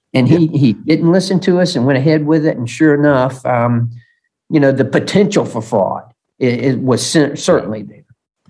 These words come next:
Speaker 2: Well, you know, there's nothing like common sense. And, uh, there's also nothing like understanding cause and effect. And you,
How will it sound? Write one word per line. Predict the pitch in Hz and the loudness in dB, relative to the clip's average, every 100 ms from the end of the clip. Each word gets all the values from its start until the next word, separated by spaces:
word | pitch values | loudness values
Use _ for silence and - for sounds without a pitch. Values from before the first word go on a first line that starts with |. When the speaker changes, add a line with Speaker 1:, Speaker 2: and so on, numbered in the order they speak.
| _ _ _ | _ _ _
Speaker 2:
Well, | - 151 | -2 0
you | |
know, | 156 143 - | 2 -2 -4
there's | 123 151 117 | -2 -2 0
nothing | 139 131 113 | -4 -4 -6
like | 110 95 | -8 -10
common | - 107 87 | -12 -12 -12
sense. | - 95 71 _ - _ - | -14 -14 -16 _ -20 _ -10
And, | 110 107 107 107 | -8 -6 -6 -8
uh, | - 120 117 | -10 -8 -8
there's | 117 120 104 | -8 -10 -10
also | 120 123 120 | -12 -12 -10
nothing | 107 107 117 107 | -8 -8 -8 -8
like | 107 98 | -10 -8
understanding | 110 101 - 113 101 98 | -10 -10 -10 -10 -8 -10
cause | - 110 101 98 | -8 -8 -8 -12
and | 92 | -16
effect. | - 120 95 95 | -10 -6 -6 -8
And | 98 98 | -10 -8
you, | 117 | -8